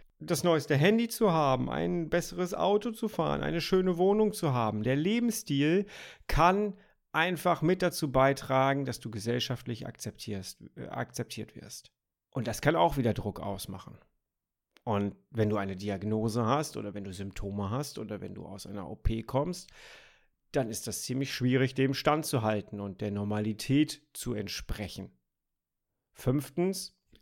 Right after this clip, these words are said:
auch ein ganz, ganz fetter Punkt, den ich mir da rausgesucht habe, da wirst du dich vielleicht auch wiedersehen. Und auch der ist tatsächlich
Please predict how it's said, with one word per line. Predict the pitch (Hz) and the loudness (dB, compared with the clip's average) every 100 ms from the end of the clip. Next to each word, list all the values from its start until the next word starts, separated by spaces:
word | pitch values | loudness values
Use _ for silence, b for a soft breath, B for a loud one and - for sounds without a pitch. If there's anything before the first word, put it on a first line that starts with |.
| b b b b | b b b b
auch | 135 156 | 8 8
ein | - 113 113 113 | 6 -2 0 4
ganz, | 131 156 147 - | 4 4 -2 2
ganz | 139 135 139 - | 6 6 4 -4
fetter | - 131 131 | -2 0 0
Punkt, | 123 - 127 123 | -2 -4 -4 -2
den | 113 | -4
ich | 110 | -4
mir | 120 | -4
da | 110 | -4
rausgesucht | 107 110 104 113 104 - 117 | -4 -6 -6 -10 -12 -8 -2
habe, | 110 113 | 0 0
da | 117 | -2
wirst | 107 107 | -4 -6
du | 113 | -10
dich | - - | -12 -12
vielleicht | 107 113 131 131 | -6 -4 -2 2
auch | 139 117 | 2 2
wiedersehen. | 127 123 113 113 107 110 - B B B B B | 0 2 2 0 -2 -4 -8 B B B B B
Und | - 110 101 101 - | 0 2 2 0 0
auch | 120 | 0
der | - 135 135 143 | 6 8 10 8
ist | 143 139 139 - | 6 2 0 -2
tatsächlich | 117 - 131 127 135 135 127 - | -2 0 -2 0 0 0 0 -10